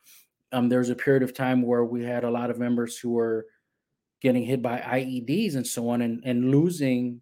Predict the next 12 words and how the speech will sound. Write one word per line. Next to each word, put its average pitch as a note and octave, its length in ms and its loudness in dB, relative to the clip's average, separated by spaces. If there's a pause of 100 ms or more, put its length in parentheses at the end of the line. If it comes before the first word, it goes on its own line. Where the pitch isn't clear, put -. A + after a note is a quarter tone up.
close C3 320 2
friends. C3+ 720 -4 (1080)
And C#3 120 2
so C#3+ 120 2
they C3+ 120 4
had B2+ 120 2
a B2+ 60 4
hard B2+ 260 4
time A#2+ 220 -4
making A2+ 400 -4
new A#2+ 120 -2
ones. A#2+ 260 -10